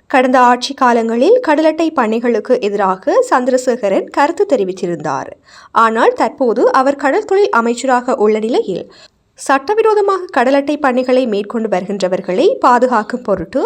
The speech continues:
அரசாங்கத்துக்கு நட்டத்தை ஏற்படுத்தும் வகையில் கருத்து தெரிவித்தமையை காணக்கூடியதாக உள்ளதாக சுட்டிக்காட்டப்பட்டுள்ளது.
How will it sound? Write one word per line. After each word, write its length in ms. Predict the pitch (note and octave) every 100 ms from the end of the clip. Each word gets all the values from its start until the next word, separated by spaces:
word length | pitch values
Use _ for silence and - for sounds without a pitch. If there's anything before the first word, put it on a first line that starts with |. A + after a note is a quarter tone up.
| -
அரசாங்கத்துக்கு 720 | A#3 D#4+ E4 G#4 G#4+ G#4 F#4+ F#4
நட்டத்தை 440 | A#3+ A3 D#4+ D#4+ E4+
ஏற்படுத்தும் 520 | C4+ - B3+ C4+ A#3+
வகையில் 360 | G#3 A3+ A3+ A#3
கருத்து 260 | A3+ G3+ A3
தெரிவித்தமையை 640 | A#3 A#3 A3+ A#3 A3 A#3 A3+ A3
காணக்கூடியதாக 840 | F#3 A3 A#3 A#3 A#3+ A3 A3 A3+
உள்ளதாக 640 | E3+ F3+ F#3+ G3 F#3+ F4
சுட்டிக்காட்டப்பட்டுள்ளது. 1040 | C5 F4 E4+ - A3+ G#3 F#3+ F3+ F3 D3+ D3